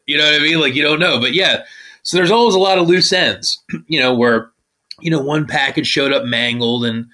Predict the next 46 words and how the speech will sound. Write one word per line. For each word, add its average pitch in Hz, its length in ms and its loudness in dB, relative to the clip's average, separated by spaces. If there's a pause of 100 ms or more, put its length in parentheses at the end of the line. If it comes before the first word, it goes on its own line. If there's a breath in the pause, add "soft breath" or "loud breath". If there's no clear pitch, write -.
(340 soft breath)
you 113 100 -6
know, 110 460 -4
the 107 180 -6
backer 110 460 -2
asked 107 300 -2
to 107 60 -12
get 107 140 -2
a 110 60 -4
replacement. 104 760 -4
So, 147 400 -4 (220)
you 196 100 -6
know, 143 140 -2
th-, 160 220 -2
there 170 160 0
was, - 360 -2 (460)
I 143 60 -4
would 147 160 -2
say 135 300 -2
about 113 440 -4
two 139 240 -6
percent 127 460 -4
of 123 80 -4
the 120 100 -4
rewards 113 500 -4
had 101 220 -6
some 107 460 -8
sort 107 320 -4
of, 101 180 -6 (400)
eh, 147 140 -6
maybe 120 220 0
even 101 200 -4
two 110 200 -8
percent 104 360 -8
still, 95 200 -8
maybe 104 160 -8
one 107 180 -8
percent, 107 420 -6 (460 loud breath)
or 226 40 -2
there 247 100 2
was 247 180 -2
something, 139 500 -4
you 135 80 -4
know, 127 100 0
resending 120 600 -2
packages 120 680 -2
or, 113 260 0